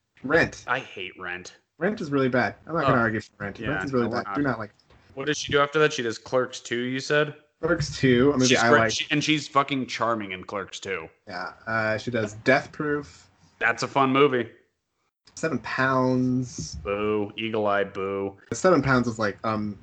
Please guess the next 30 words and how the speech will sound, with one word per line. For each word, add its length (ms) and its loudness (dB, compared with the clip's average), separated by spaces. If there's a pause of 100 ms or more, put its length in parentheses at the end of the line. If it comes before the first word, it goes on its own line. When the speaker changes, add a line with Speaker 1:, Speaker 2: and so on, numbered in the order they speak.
(160)
Speaker 1:
you 160 -4
know, 300 -6
a 60 -2
movie 200 4
that 180 0
had, 160 2
like, 140 -2
a 60 -4
lot 200 0
of 120 -4
buzz 280 -4
when 100 -2
it 60 -8
came 180 -10
out, 60 -8
Speaker 2:
Yeah, 200 2
Speaker 1:
'cause 140 -6
Speaker 2:
it 60 -6
was 180 -4
Speaker 1:
it's 80 -10
Speaker 2:
called 160 2
Speaker 1:
in 60 -4
it. 40 2
Speaker 2:
Oscar 300 -2
bait, 280 -2
and 200 -10
they 180 -4
did 180 -6
not 220 0
bite. 380 -2